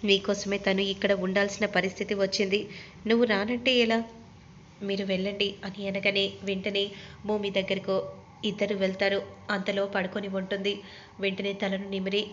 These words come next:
అలానే శారద కూర్చుంటుంది. కొద్దిసేపు తర్వాత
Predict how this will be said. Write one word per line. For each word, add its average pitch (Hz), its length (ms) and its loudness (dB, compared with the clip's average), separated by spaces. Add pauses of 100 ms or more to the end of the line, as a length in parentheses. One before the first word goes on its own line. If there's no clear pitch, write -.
అలానే 196 280 -4
శారద 196 400 -2
కూర్చుంటుంది. 196 680 -2 (480)
కొద్దిసేపు 196 500 -2
తర్వాత 196 440 -2